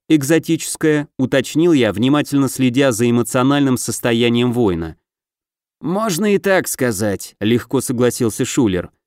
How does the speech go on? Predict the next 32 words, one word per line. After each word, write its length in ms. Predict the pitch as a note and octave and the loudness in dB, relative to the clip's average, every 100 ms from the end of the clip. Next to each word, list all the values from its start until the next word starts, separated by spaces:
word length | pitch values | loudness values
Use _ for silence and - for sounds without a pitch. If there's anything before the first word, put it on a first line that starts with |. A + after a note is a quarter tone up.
| _ _ _ | _ _ _
«Он 220 | A3+ A#3 | -4 -4
тебя 320 | F#3+ G3+ G3+ | -4 0 0
пока 320 | F#3 F3 F#3 D#3+ | 0 -2 0 -2
стесняется, 800 | - C#3+ - F3 D#3+ A#2 - A2+ | -2 -4 0 0 2 -2 -4 -2
так 240 | C3 B2+ | 0 -2
что 160 | - C3 | -2 0
не 160 | B2+ | 2
дави». 440 | B2 C3+ A#2+ F#2+ E2 _ _ _ _ | 2 2 2 -2 -6 _ _ _ _
«Как 260 | E3 F3 - | 0 0 2
поймёт, 400 | F#3 G3 A3 F3 | 2 2 -2 -4
чего 280 | - F#3+ | 0 2
от 120 | F#3 D3 | 0 0
тебя 300 | F#3 F#3 F3 | 0 2 0
ждать, 320 | D#3 G3+ F3+ | 0 -2 0
сам 260 | D#3 D3+ | 0 0
покажется». 800 | C#3+ C3+ C#3 C3 A#2 G#2+ A#2 G#2+ - _ _ _ _ | 0 0 0 0 0 -2 -4 -6 -8 _ _ _ _
«В 100 | - | -4
каком 360 | - - D3+ C3 | -2 2 2 2
смысле, 480 | B2 B2 - A#2+ | 2 0 0 -2
чего 280 | A2 C3+ A#2 | 0 0 2
от 120 | A2 | 2
меня 260 | A#2 A2+ G#2+ | 0 0 0
ждать?» — 460 | F#2 G#2 F#2+ - - | -2 -2 -2 -4 -4
не 140 | A2 | -2
понял 340 | F#2+ G#2+ G2 F#2 | 0 0 0 -2
я. 300 | F2+ F2 - _ _ _ _ | -4 -6 -10 _ _ _ _
«А 140 | D3 E3+ | -4 -2
ты 240 | A3+ A3+ | -2 -2
на 120 | A3+ | -2
свою-то 560 | - A3 A#3 A#3 G3 D#3 | -2 0 2 0 0 -2
тень 360 | - F3 C#3 | 2 2 2
посмотри», — 800 | - C3 - C#3+ C3 D3+ F3 E3 | 0 -4 0 0 2 2 2 -2